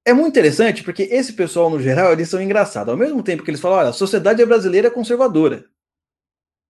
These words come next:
Né? Porque esse tem, o pessoal é, é, é preconceituoso com não sei com quem, não vou falar que não, os caras vão derrubar a gente, é preconceituoso com não sei com que, faz isso com não sei o que lá, não gosta de preto, branco, amarelo, chinês, et cetera, preconceituoso.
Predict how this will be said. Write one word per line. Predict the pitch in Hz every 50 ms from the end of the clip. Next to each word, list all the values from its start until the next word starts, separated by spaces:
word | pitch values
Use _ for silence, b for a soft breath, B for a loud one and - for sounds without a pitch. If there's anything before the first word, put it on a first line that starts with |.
| _ _ _ _ _ _ _ _ _ _ _ _ _ _ _ _
Né? | 135 165 185
Porque | 190 202 196 196 180 139 110 B B B B B B B B
esse | 185 190 190 -
tem, | - 226 220 - - _
o | 180 170
pessoal | - 202 190 196 - 208 208 208 214 208
é, | 202 190 180 170 156 143 131 120 117 113 98 - - _ _ _ _ _ _ _ _ _ _
é, | 117 127 123 117 104 85 78 71 73 _ _ _ - - _ _ _ _ _ _
é | - 165
preconceituoso | - 196 190 196 196 190 - 196 175 - 180 180 170 170
com | 175 180
não | 160 147
sei | - 175 156
com | 147 147 127
quem, | 127 - 220
não | 208 180
vou | 160
falar | - 160 147 139
que | 143 151
não, | 151 147
os | 135 135 - 135
caras | 131 143 135 127 120
vão | 123 123 120
derrubar | 120 117 117 120 120
a | 135
gente, | 151 156 156 156 b b b b
é | b 156
preconceituoso | - - 196 190 196 196 180 - 190 180 190 - 170 165 160 160
com | 156 160
não | 143 135
sei | 135 131 113
com | - _ _ _ _
que, | - 254 269 240 214
faz | 233 202 170 156 160
isso | 175 165 -
com | 170 151
não | 139
sei | 135 147 139
o | 127
que | - 123
lá, | 143 196 233 233
não | 202 175
gosta | 156 165 147 127
de | 131
preto, | 135 - 202 220 214 - 143
branco, | 123 151 185 208 196 185
amarelo, | 156 139 135 127 147 180 190 170
chinês, | 135 - 135 147 165 190 190 185
et | 180 170
cetera, | - 185 180 - _ _
preconceituoso. | - 240 226 254 233 233 262 262 247 202 170 170 165 131 - -